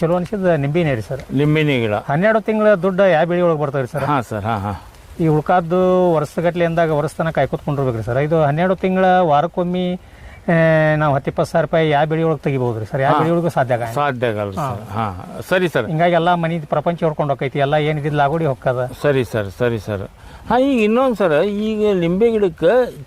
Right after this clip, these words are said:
Speaker 2: ಚಿಕ್ಕೆ ರೋಗ ಅಂತ ಬೀಳುತ್ತೆ.
Speaker 1: ಬರ್ತದಲ್ರಿ ಸರ್?
Speaker 2: ಹಾ, ಅವಾಗ ಏನ್ ಮಾಡ್ತೀರಿ ಸರ್ ತಾವು?
Speaker 1: ಏನ್ ನಮ್ಮಲ್ಲಿ ಏನದು ಕಂಡು ಬಂದಿಲ್ಲ ಸರ್. ನಮ್ಮಲ್ಲಿ ಏನ್ ಕರ್-, ಕಾ-, ಕಂಡು ಬಂದಿಲ್ರಿ. ನಾವು ಹೆಚ್ಚು ಏನ್ ತಿಪ್ಪಿ ಗೊಬ್ಬರ ಹಾಕೋದ್ರಿಂದ ಅದು ಯಾವ್ದೋ ರೋಗ ಕರ್ಕೊಂಡಿಲ್ರಿ ನಮ್ ಗಿಡ.
Speaker 2: ಕರ್ಕೊಂಡಿಲ್ಲ?
Speaker 1: ಕರ್ಕೊಂಡಿಲ್ರಿ.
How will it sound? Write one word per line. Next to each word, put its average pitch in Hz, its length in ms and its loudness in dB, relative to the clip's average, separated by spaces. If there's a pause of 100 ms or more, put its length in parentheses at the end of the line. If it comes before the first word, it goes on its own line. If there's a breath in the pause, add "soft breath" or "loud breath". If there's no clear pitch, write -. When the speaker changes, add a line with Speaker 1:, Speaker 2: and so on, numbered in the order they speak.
Speaker 2:
ಚಿಕ್ಕೆ 226 320 0
ರೋಗ 190 280 4
ಅಂತ 147 180 0
ಬೀಳುತ್ತೆ. 117 720 -4
Speaker 1:
ಬರ್ತದಲ್ರಿ 139 440 -2
ಸರ್? 123 160 -10
Speaker 2:
ಹಾ, 147 260 -2
ಅವಾಗ 226 220 2
ಏನ್ 226 260 2
ಮಾಡ್ತೀರಿ 143 380 -2
ಸರ್ 117 260 -4
ತಾವು? 120 220 -4 (400)
Speaker 1:
ಏನ್ 220 220 2
ನಮ್ಮಲ್ಲಿ 220 360 2
ಏನದು 226 320 2
ಕಂಡು 202 240 0
ಬಂದಿಲ್ಲ 196 260 0
ಸರ್. 135 280 -2 (720)
ನಮ್ಮಲ್ಲಿ 185 480 2
ಏನ್ 196 80 0
ಕರ್-, 190 180 0
ಕಾ-, 160 480 4
ಕಂಡು 160 200 -4
ಬಂದಿಲ್ರಿ. 180 340 -2
ನಾವು 190 160 0
ಹೆಚ್ಚು 175 260 0
ಏನ್ 196 100 -2
ತಿಪ್ಪಿ 175 200 -4
ಗೊಬ್ಬರ 196 200 2
ಹಾಕೋದ್ರಿಂದ 190 440 0
ಅದು 190 200 2
ಯಾವ್ದೋ 156 260 2
ರೋಗ 165 220 0
ಕರ್ಕೊಂಡಿಲ್ರಿ 165 520 -2
ನಮ್ 139 100 0
ಗಿಡ. 120 120 -2
Speaker 2:
ಕರ್ಕೊಂಡಿಲ್ಲ? 123 800 0
Speaker 1:
ಕರ್ಕೊಂಡಿಲ್ರಿ. 139 540 -2